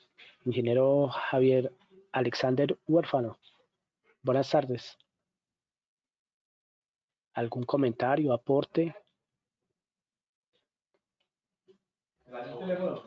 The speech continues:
Perfecto. Bueno, ingeniero Fernando, veo que no, no.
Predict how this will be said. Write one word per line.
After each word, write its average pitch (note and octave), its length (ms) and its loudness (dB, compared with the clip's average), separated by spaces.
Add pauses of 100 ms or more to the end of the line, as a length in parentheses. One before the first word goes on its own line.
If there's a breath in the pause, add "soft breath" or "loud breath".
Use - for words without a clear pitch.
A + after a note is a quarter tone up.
(320)
Perfecto. A#2 640 -4 (1120)
Bueno, C3 480 4
ingeniero B2+ 540 4
Fernando, C#3 560 2
veo C3+ 260 4
que D#3 160 2
no, C3+ 220 2
no. C#3+ 300 -6